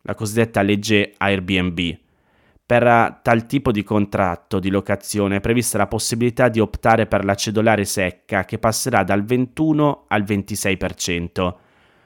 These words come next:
La norma riguarderà, come avviene già dal duemilaventuno, solo chi destina a questa finalità un massimo di quattro appartamenti.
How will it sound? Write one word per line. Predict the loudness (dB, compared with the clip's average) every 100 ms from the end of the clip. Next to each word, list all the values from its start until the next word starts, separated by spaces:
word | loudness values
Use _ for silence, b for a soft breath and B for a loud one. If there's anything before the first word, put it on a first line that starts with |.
| b b
La | -4 -2
norma | 2 2 2 2 2 2 -2 -6
riguarderà, | -16 -6 -2 0 0 2 2 0
come | -6 -6
avviene | -2 -2
già | 0 0
dal | 0 0
duemilaventuno, | 0 0 0 -2 -2 -2 0 0
solo | -2 0 2 4 4
chi | 0 -6
destina | -4 -4 -4 -2 -2
a |
questa | -2 -4 -2 -6
finalità | -4 -4 -2 2
un | 2
massimo | 2 0 -2 -2 -4
di | -4
quattro | -2 -2 0
appartamenti. | -4 -2 -6 -4 -4 -2 -4 -6 -8 -8